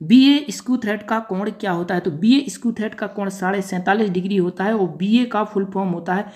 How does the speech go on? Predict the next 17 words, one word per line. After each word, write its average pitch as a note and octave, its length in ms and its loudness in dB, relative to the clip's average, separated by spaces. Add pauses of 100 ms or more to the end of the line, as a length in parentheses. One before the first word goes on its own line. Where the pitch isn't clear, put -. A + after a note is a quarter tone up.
(220)
ब्रिटिश C4 480 2
एसोसिएशन G3+ 920 -2
थ्रेड। D#3 420 0 (280)
अगला C4 200 4
क्वेश्चन C4 280 2
हम C4 100 0
करते A3+ 260 0
हैं B3 80 4
सेवंथ A#3 300 0
क्वेश्चन, A#3+ 300 -4 (120)
स्क्रू B3+ 240 -2
थ्रेड A3 220 0
के A3+ 120 -2
नीचे A#3 340 4
वाली G#3+ 240 2
सतह G3+ 300 0
जहां G3+ 340 2